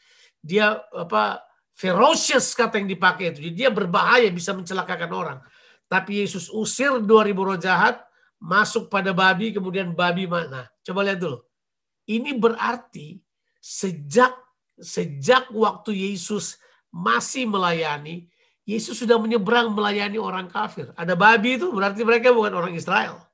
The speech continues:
Karena daerah Gerasa itu adalah ujung, adalah ujung dari sepuluh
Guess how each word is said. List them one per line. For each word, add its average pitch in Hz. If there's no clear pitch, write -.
Karena 226
daerah 214
Gerasa 220
itu 170
adalah 208
ujung, 220
adalah 214
ujung 254
dari 233
sepuluh 277